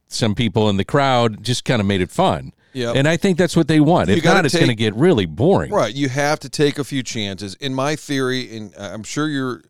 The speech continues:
Speaker 2: similar, if you do an event, whether there's three hundred or five hundred people, if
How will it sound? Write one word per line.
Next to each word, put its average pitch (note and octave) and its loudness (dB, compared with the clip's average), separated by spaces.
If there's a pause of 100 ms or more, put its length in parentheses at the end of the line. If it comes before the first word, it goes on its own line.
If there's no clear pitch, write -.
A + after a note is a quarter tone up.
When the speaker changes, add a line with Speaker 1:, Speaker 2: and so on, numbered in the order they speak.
(240)
Speaker 2:
similar, A#2+ -2 (500)
if B2+ -6
you C3+ -4
do D#3 2
an E3 2
event, G#2+ -2
whether G2+ -6
there's F#2+ -8
three C#3+ -8
hundred A#2 -6
or G2+ -6
five A2 -6
hundred G#2+ -10
people, G2 -10 (540)
if C3+ -6